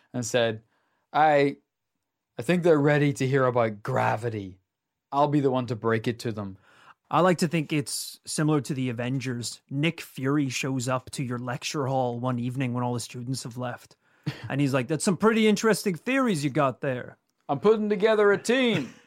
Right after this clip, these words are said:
Speaker 2: Then once you accept the position, you are handed your book, which now you have to guard that knowledge. And it could be, uh, at a point where the committee decide it's time to dispel some of this information.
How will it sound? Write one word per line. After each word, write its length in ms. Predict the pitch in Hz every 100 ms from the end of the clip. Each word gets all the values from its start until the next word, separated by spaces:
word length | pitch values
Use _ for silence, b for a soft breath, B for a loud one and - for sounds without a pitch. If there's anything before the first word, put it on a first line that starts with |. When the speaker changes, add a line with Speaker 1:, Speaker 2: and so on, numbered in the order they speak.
| _
Speaker 2:
Then 280 | 127 175 160
once 400 | 156 190 - -
you 560 | 143 170 170 160 143 -
accept 440 | 143 - 160 190
the 40 | 151
position, 680 | 151 127 151 - 131 127 - _ _ _ _
you 280 | 135 147 170
are 120 | 143 127
handed 480 | 147 139 131 117 -
your 320 | 139 143 135
book, 480 | 117 156 143 - - _
which 220 | - 139 156
now 180 | 135
you 280 | 123 120 156
have 240 | 143 139 -
to 100 | 135
guard 400 | 135 123 120 117
that 220 | 120 120
knowledge. 560 | 123 120 117 - - - b b b b -
And 120 | 147
it 100 | 143
could 200 | - 208
be, 340 | 185 170 160
uh, 160 | 139 143 143
at 100 | 143
a 60 |
point 300 | - 180 156
where 160 | 139 139
the 120 | 135
committee 560 | - 156 165 165 151 131
decide 800 | 120 131 - 165 147 139 143 - _ _ _ _ _ -
it's 160 | 147
time 300 | - 170 147 127
to 400 | 156 139 131 123 117 _ _
dispel 480 | 151 - - 151 135
some 220 | - 147
of 80 | 127
this 180 | 135 139
information. 680 | 120 123 123 117 127 131